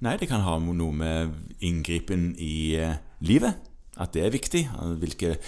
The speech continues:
behandling gir for eksempel bi-, bivirkninger som denne personen vil være veldig lite fornøyd med å få.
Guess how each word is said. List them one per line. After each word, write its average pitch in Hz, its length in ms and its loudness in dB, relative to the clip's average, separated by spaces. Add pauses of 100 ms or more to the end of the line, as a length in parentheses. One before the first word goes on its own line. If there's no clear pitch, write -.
(180)
behandling 101 560 2
gir 80 320 0 (400)
for 98 120 -2
eksempel 92 280 0
bi-, 85 120 2
bivirkninger 98 680 2
som 98 140 -2
denne 82 220 -2
personen 87 460 -2
vil 85 120 0
være 85 240 2
veldig 76 200 -2
lite 78 420 0
fornøyd 71 360 0
med 78 100 0
å 76 40 0
få. 180 400 0